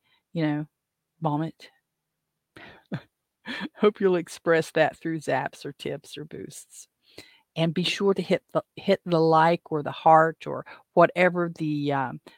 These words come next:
the icon is in the, in the application or the program you're using right now that shows that, that you, you think this was good, and, uh, subscribe. Please subscribe.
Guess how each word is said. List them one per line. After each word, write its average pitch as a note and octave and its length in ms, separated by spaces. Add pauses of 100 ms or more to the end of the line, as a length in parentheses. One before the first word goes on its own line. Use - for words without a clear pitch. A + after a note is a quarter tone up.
(120)
the D#3+ 120
icon E3 500
is D#3 320
in D3 120
the, C#3+ 200 (120)
in D3 160
the D3 120
application D3+ 640
or C#3 60
the C#3 60
program D3+ 380
you're C#3+ 100
using D3 300
right D3 200
now D3 260
that - 120
shows C#3+ 420
that, A#2 140 (480)
that C3+ 260
you, D#3 260
you D#3+ 120
think D#3 220
this - 240
was D3 200
good, F#3 440
and, D3+ 400
uh, D3+ 100
subscribe. - 560 (220)
Please G3 160
subscribe. - 520